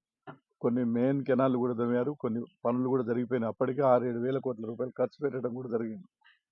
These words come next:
వాటిని కాక త్వరితగతిన పూర్తి చేస్తే మనకు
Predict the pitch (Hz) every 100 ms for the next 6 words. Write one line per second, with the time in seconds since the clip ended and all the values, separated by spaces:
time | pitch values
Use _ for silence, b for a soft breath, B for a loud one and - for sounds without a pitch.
0 | _ _ _ _ _ - 117 135 165 185
1 | 175 160 180 196 160 160 160 175 170 160
2 | 156 - 156 160 160 151 - 185 151 139
3 | 131 120 110